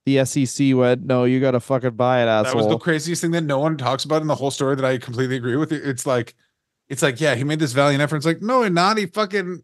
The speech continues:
Speaker 2: he fucking bit off more than he can chew fucking Twitter-wise." And then the S E C was like, "No, that counts, though." <laughs> And then he's like, "Oh, fuck."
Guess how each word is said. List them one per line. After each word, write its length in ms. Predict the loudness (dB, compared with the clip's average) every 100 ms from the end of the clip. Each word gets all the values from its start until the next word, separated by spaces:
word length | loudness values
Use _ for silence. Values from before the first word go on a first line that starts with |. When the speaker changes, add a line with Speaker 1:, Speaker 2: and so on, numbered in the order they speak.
| _
Speaker 2:
he 220 | -6 -6 -12 _
fucking 280 | -6 -4 -2
bit 160 | 2 2
off 140 | 2
more 200 | 2 0
than 80 | 0
he 60 | 0
can 160 | -2
chew 360 | -2 -2 -2 -2
fucking 420 | -4 -6 -4 -4
Twitter-wise." 800 | -2 2 4 4 4 2 0 -2
And 180 | -2 0
then 120 | 2
the 160 | 0 -2
S 240 | -2 -2 -2
E 80 | -4
C 220 | -4 -2
was 180 | 0 0
like, 320 | 2 0 -2 _ _ _ _ _ -8
"No, 240 | 2 4
that 240 | 4 2 2
counts, 380 | 2 2 2 0
though." 320 | 0 0 -2
<laughs> 40 | 2 2 0 -4
And 140 | -8 -8
then 240 | -6 -4 -2
he's 120 | -2
like, 180 | -2 -4 0
"Oh, 440 | 2 4 2 -4 _ 0
fuck." 600 | 2 2 0 -4 -6 -8